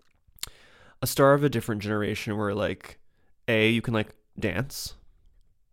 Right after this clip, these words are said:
You're li-, like, like, when, like, when men were expected to dance, for that to be in your, like, repertoire, like, that is something I really, really miss.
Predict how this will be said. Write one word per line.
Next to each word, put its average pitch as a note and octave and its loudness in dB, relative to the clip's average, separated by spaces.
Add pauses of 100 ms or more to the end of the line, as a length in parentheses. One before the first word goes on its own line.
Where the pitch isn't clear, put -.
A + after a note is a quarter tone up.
(640)
You're C3 4
li-, A#2+ 2
like, A#2 2
like, A2+ -2
when, A#2 -2
like, A#2+ -2
when A2+ 0
men C3 4 (120)
were B2 4
expected - -4
to A2 -4 (200)
dance, - -10 (360)
for C3+ 4
that A2+ 4
to C3 2
be A2+ 2
in G#2 0
your, G#2 2
like, G#2 -2
repertoire, - -4
like, - -8
that A2 4
is A2+ 2
something A2 -4
I G#2+ -2
really, G#2 -2
really B2+ 0
miss. A2 -4